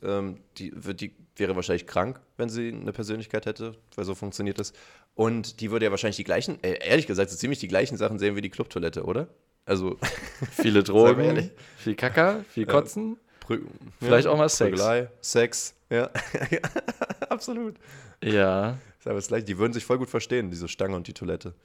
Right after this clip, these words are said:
Speaker 2: Oh, die hätten die, die, dieselben Probleme, die können sich richtig austauschen.
Speaker 1: Ja, glaubst du,
Speaker 2: Und
Speaker 1: würde
Speaker 2: dann,
Speaker 1: das laufen?
Speaker 2: dann hätten die erst so ein,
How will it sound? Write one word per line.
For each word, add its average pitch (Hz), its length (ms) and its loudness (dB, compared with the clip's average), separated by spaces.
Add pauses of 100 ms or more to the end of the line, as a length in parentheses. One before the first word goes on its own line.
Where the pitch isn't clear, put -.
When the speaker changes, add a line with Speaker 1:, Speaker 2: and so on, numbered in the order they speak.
Speaker 2:
Oh, 101 140 6
die 104 120 0
hätten 113 220 0
die, 101 460 4
die, 101 340 0
dieselben 101 420 0
Probleme, 101 640 -2
die 98 120 -10
können 98 240 -6
sich 95 140 -8
richtig 98 300 -6
austauschen. 95 720 -4 (880)
Speaker 1:
Ja, 87 120 0
glaubst 82 200 0
du, - 40 4
Speaker 2:
Und 110 80 6
Speaker 1:
würde 127 40 12
Speaker 2:
dann, 123 80 10
Speaker 1:
das 117 80 -2
laufen? 85 240 0
Speaker 2:
dann 117 100 4
hätten 139 220 4
die 135 80 2
erst 135 300 6
so 143 160 6
ein, 127 220 -2